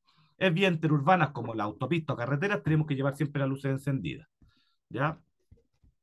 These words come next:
Y tenemos que saber que cuando estacion-, que las luces de nuestros vehículos pueden ser blancas o amarillas, ya las delanteras, las que proyectamos hacia adelante, ¿ya?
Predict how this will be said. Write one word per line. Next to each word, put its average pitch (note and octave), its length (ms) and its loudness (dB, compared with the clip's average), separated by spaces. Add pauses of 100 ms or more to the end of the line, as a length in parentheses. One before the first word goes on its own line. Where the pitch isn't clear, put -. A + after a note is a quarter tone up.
(1800)
Y G#3+ 340 -2
tenemos D3+ 420 0
que C#3 120 -4
saber F3 540 2 (800)
que C#3+ 120 -2
cuando B2 220 -2
estacion-, C3+ 420 -4
que D3 100 2
las C3+ 100 4
luces D#3+ 240 2
de C#3+ 80 0
nuestros D3 280 2
vehículos D#3+ 340 4
pueden D#3 200 4
ser D3 180 -2
blancas D#3+ 500 0
o A2+ 100 -2
amarillas, F3+ 640 2 (640)
ya C#3+ 240 2
las C3+ 140 0
delanteras, C#3+ 420 2
las B2+ 100 0
que - 80 -12
proyectamos C#3 420 -2
hacia C#3 180 0
adelante, E3 580 2 (560)
¿ya? D#3+ 300 -2